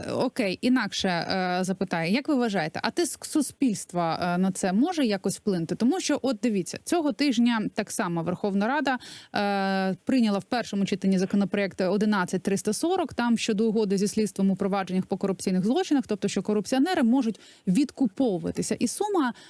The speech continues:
враховуючи, м, враховуючи справи, та, по яких ведеться наша корупція, враховуючи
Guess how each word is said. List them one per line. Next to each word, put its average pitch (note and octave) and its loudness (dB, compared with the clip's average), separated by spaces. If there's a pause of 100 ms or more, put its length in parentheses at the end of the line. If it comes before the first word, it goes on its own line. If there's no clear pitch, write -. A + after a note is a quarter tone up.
враховуючи, A#3 0
м, G3+ 2
враховуючи A3 0
справи, C4 -2 (140)
та, G#3 -2
по F#3+ -2
яких F#3+ -2
ведеться F#3 0
наша F3+ -2
корупція, C4 -2
враховуючи G#3 0